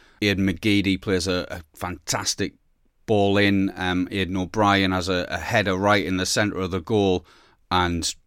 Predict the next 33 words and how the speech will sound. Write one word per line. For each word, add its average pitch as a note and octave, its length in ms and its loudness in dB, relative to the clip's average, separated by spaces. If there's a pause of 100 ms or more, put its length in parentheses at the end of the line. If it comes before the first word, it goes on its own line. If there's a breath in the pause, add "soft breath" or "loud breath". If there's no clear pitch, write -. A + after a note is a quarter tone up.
(120)
was F#2+ 160 -6
one E2 200 -2
of E2 40 -4
the E2 100 -4
best - 440 -2 (180)
saves E2+ 380 -2
I've F2 140 -2
seen F2 260 -2
for F2+ 180 -4
a E2+ 60 -2
very F2 320 0
long E2+ 220 0
time A2+ 260 0
by E2 160 -2
Amos, F2 440 0
their E2+ 140 -2
goalie. E2 520 0 (340 soft breath)
It - 160 -4
looked D3 300 2
like E2+ 160 -2
it D#2+ 120 -8
hit - 180 -6
the E2 60 -12
post. - 600 -2 (160)
And, F#2+ 260 -2 (120)
and G#2 160 0
then G#2+ 160 2
when G#2 160 4
you G2 80 2
look C3 200 -2
at A#2 100 -8
the F2 100 -6
replay, F2+ 640 -2